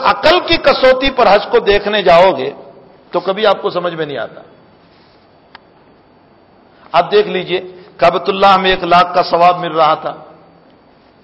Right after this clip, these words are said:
اللہ نے آپ کو ساتویں تاریخ کو فرمایا کہ یہاں کی نماز کو چھوڑو، مینا میں جاؤ اور وہاں پانچ نمازیں پڑھو۔ آٹھویں تاریخ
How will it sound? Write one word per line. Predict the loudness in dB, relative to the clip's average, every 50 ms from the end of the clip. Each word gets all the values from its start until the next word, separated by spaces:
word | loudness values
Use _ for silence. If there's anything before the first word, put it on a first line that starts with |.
| _ _ _ _ _ _ _ _ _ _ -20 -20 -20 -18 _ -2
اللہ | -2 -2 2 2 2 2 2 2
نے | 2 4
آپ | 4 4 2 2 0
کو | -4 -4
ساتویں | 0 2 2 2 2 0 -4 -8
تاریخ | -4 2 2 2 2 2 -2 -4 -4
کو | -6 -2 -2
فرمایا | -2 0 0 -2 0 0 0 -2
کہ | -2 -4 -4
یہاں | 0 0 2 2 2 2
کی | 0 -4 -4
نماز | -4 0 2 2 2 0 0 -2
کو | -6 -6
چھوڑو، | -2 0 0 2 2 0
مینا | 0 0 0 0 0
میں | 0 0
جاؤ | 0 0 0 -2 -2 -6 -18 -20 -20 -20 _ -20 _ _ _ _ _ _ _ _ _ _ _ -20 -20 -20 -12 -2
اور | -2 0 2
وہاں | 2 2 2 2
پانچ | 0 0 -2 -2 -2 -4
نمازیں | -6 -4 -2 -2 -2 -2 -4 -4 -2
پڑھو۔ | -2 -2 -2 -4 -6 -12 -20 -20 -20 -20 -20 -20 _ _ _ _ _ _ _ _ _ _ _ _ _ _ _ _ _ _ _ _ _ _ _ _ _ _ _ _ _ _ -6
آٹھویں | -6 -6 -6 -6 -10 -10 -6 -2
تاریخ | 0 0 0 -2 -4 -8